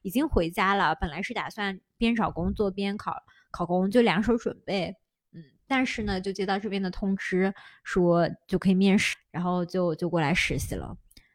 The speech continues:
嗯，当时实习也问了，但是可能只是流程上问了一下，哎，能不能留用，因为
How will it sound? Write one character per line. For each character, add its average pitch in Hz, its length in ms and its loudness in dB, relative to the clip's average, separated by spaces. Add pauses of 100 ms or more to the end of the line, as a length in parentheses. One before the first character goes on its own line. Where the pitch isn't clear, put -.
(640)
嗯， 202 280 0
当 285 160 2
时 269 120 2
实 233 180 4
习 233 220 0
也 - 340 0
问 370 220 4
了， - 120 -2
但 277 140 4
是 285 60 2
可 226 100 -2
能 196 160 -2
只 226 100 -4
是 220 140 -2
流 196 220 2
程 220 180 0
上 214 180 0
问 233 140 2
了 190 80 2
一 185 40 0
下， 180 120 4
哎， 226 220 4
能 185 140 2
不 190 60 2
能 190 200 4
留 151 200 2
用， 190 340 6
因 208 120 2
为 196 240 2